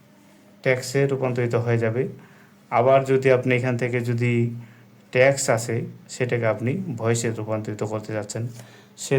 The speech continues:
ধরনের এখানে কিন্তু কাজ করে। এটা কিন্তু একবার টুলটা কিন্তু নতুন তারা অ্যাড করেছে। তো এখানে দেখুন এটা ইমেজ। তো এই ইমেজেও কিন্তু আপনি মানে হাই কোয়ালিটি আপনি ছবি জেনারেট করতে পারবেন খুব সহজেই।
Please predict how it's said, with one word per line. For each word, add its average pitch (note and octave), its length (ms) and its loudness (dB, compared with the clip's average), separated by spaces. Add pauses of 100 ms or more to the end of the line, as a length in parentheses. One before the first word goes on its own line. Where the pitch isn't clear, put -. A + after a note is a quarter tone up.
ধরনের A#2 300 0 (160)
এখানে A2 280 -6
কিন্তু G#2+ 200 -10 (120)
কাজ A2+ 120 -4 (100)
করে। G2 140 -12 (100)
এটা B2+ 180 -2
কিন্তু C#3 220 -6
একবার C3+ 260 -2
টুলটা B2 300 -4
কিন্তু B2 200 -6 (600)
নতুন B2 220 -2 (100)
তারা A2+ 180 2
অ্যাড G#2 220 -4
করেছে। G#2 280 -8 (600)
তো B2 60 4 (160)
এখানে D3+ 240 2 (100)
দেখুন D#3+ 180 2 (120)
এটা C3 160 6 (320)
ইমেজ। A#2+ 300 2 (400)
তো A#2 80 -4 (380)
এই C3 80 2 (120)
ইমেজেও C#3 340 2 (100)
কিন্তু B2+ 260 2
আপনি A2+ 200 0 (680)
মানে A2 180 -2 (180)
হাই B2 180 4 (340)
কোয়ালিটি A#2 420 2 (160)
আপনি A2 140 -8 (160)
ছবি A2 280 -6 (420)
জেনারেট G#2+ 340 -2
করতে G#2+ 260 -8
পারবেন G#2 280 -4 (500)
খুব C3 140 2 (140)
সহজেই। G2+ 420 -6